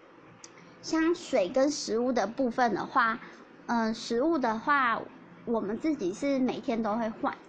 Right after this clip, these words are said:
水的话大概两三天换一次，然后每天都会检查，就是因为它是滚珠式的那种水瓶，会检查它那个滚珠出不出的水来，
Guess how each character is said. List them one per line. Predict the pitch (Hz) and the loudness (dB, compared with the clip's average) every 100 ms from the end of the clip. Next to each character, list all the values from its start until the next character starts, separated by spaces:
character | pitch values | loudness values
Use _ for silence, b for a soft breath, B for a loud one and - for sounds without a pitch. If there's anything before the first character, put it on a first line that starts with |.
| B B | B B
水 | - - 240 | -4 0 2
的 | 233 | 2
话 | 302 302 | 2 2
大 | 269 | 2
概 | 285 277 | 2 2
两 | 220 185 | 0 -2
三 | 220 226 | -2 0
天 | 233 | 0
换 | 254 240 185 220 | 0 0 0 -6
一 | |
次， | - - 233 - B B | -6 -2 -2 -4 B B
然 | - 220 | 2 4
后 | 262 294 | 4 4
每 | 254 | 4
天 | 214 240 | 2 0
都 | 254 | 2
会 | 269 | 2
检 | 262 147 190 | 2 -2 -4
查， | - 247 226 | -4 -6 -4
就 | 233 | -2
是 | 247 269 269 | 0 0 0
因 | 262 330 | 2 4
为 | |
它 | 349 | 4
是 | 349 349 | 2 0
滚 | - 190 196 | -2 -2 -2
珠 | 208 226 | -2 -2
式 | 240 262 | -2 -2
的 | 202 175 | 0 0
那 | 208 | 0
种 | 214 185 | 0 -2
水 | 226 - - | -4 -6 -6
瓶， | - 320 - B B - | -6 -6 -8 B B 0
会 | 302 | 2
检 | 277 - | 2 0
查 | 226 202 202 | -2 -4 -4
它 | 233 240 | -4 -2
那 | 254 | 0
个 | 226 | -2
滚 | 214 180 180 | -4 -4 -4
珠 | 214 208 214 - - | -2 -2 -2 -4 -10
出 | - 285 | -2 0
不 | 262 269 | 2 -2
出 | - 247 | -2 -2
的 | 240 214 | 0 -2
水 | - - | -4 -6
来， | - | -6